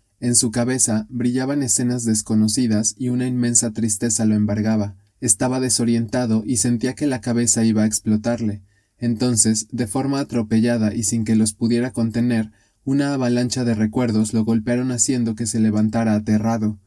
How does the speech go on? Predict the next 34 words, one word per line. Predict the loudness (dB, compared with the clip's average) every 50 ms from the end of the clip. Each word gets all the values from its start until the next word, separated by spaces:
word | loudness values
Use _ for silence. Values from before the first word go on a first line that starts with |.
| _ _ _
Buscó | -2 -2 -2 0 -2 -4 -2
por | -2 -6 -4
todas | -4 -4 -4 -4 -4
partes | -4 -4 -4 -4 -4 -6 -6 -2
con | -2 0 0
la | 0 0
respiración | 0 -2 -2 -2 0 0 0 0 -2 -2 -2
agitada, | -2 -2 -4 -4 -2 -2 -2 0 0 -2 -2 -2
pero | -2 -2 0
a | 0 0
su | 0 0 0
lado | 0 0 0 -2 -2 -4
solo | -2 0 0 0 2
estaba | 0 0 -2 0 -2 -2 -2
Roin, | -2 0 0 0 0
que | 0 0 0
lo | 2 4
miraba | 4 4 4 2 2 2 0
asustado | -2 -2 -4 -4 -4 -4 -4 -2 0 0 0 0
y | -2 -2
con | 0 2 2
el | 4 2 2
rostro | 0 -2 -4 -2 -2 -2 0
desencajado | 0 0 0 0 0 0 -2 -4 -4 -2 -2 0 0 0 0
por | 0 0
la | 0 0
ansiedad. | 0 0 0 0 0 0 2 0 -2 -2 -6 _ _ _ _ _
"¿Qué | -4 -2
ha | -2 -2 -2
pasado?", | -2 0 0 0 2 2 0 0 -2 -4 -6 -8 -4
preguntó | -2 0 2 2 2 2 2 2
mientras | 2 2 0 0 0 -2 -2
se | 0 2
levantaba. | 2 4 4 2 2 2 0 -2 -2 -2 -4 -6